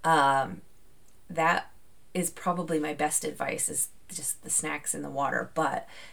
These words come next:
don't forget your phone charger. Another little thing, but if you're stuck sitting all day staring at a wall, bring a book, bring a phone charger, because you don't want to be stressing out.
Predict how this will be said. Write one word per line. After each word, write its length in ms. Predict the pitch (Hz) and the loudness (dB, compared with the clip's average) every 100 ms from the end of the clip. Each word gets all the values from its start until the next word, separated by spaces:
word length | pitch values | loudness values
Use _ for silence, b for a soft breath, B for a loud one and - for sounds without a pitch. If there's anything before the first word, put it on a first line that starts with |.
| - | -6
don't 180 | - 196 | 0 0
forget 300 | 220 226 220 | 2 0 0
your 100 | 220 | 0
phone 280 | 214 165 151 | 0 0 0
charger. 440 | - 80 - - - B B B - - 175 | 0 -2 -2 -6 -8 B B B -18 -4 2
Another 360 | 175 185 214 | 4 6 4
little 280 | 180 185 208 | 4 2 2
thing, 440 | - 233 240 247 | 2 4 4 2
but 380 | 185 180 147 - - | 4 6 6 4 0
if 220 | 175 165 165 | 2 2 2
you're 180 | 220 | 0
stuck 440 | 233 - 202 196 - | 2 2 2 -2 0
sitting 400 | - 202 196 190 - | 2 2 2 0 4
all 240 | 175 190 | 4 6
day 220 | 180 170 | 6 4
staring 420 | 175 - 165 180 180 | 4 2 2 2 2
at 60 | |
a 60 | 160 | 2
wall, 580 | 151 151 156 190 208 - B B B B B - - | 0 0 2 2 0 -6 B B B B B -14 -2
bring 220 | 180 185 | 4 4
a 60 | 160 | 6
book, 480 | 160 165 - - - - - - | 6 6 4 -10 -14 -16 -16 -4
bring 200 | 165 160 | -2 0
a 40 | |
phone 260 | 156 170 185 | 0 2 4
charger, 520 | 208 208 208 226 226 B B B - | 4 4 4 2 2 B B B -6
because 400 | 202 233 185 - - - - - | 4 6 6 2 -6 -14 -14 -2
you 160 | 202 233 | 4 6
don't 260 | 254 247 | 4 2
want 380 | 170 196 202 - | 2 2 2 -2
to 120 | - | -2
be 420 | 175 170 160 147 - | 0 2 2 2 2
stressing 680 | - - 175 - 151 143 180 | 0 4 2 4 0 -2 2
out. 280 | 147 - | 2 2